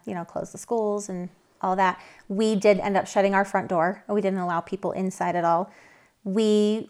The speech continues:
had to figure out a way to make it work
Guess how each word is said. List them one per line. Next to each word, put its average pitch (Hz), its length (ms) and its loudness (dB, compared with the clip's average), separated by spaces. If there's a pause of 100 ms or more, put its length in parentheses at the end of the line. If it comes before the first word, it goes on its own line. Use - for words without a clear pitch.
had 220 400 0
to 208 680 4 (760)
figure 196 300 0
out 190 100 4
a 220 60 0
way 208 420 -2 (180)
to 180 540 0 (1120)
make - 180 -2
it - 80 -2
work - 340 0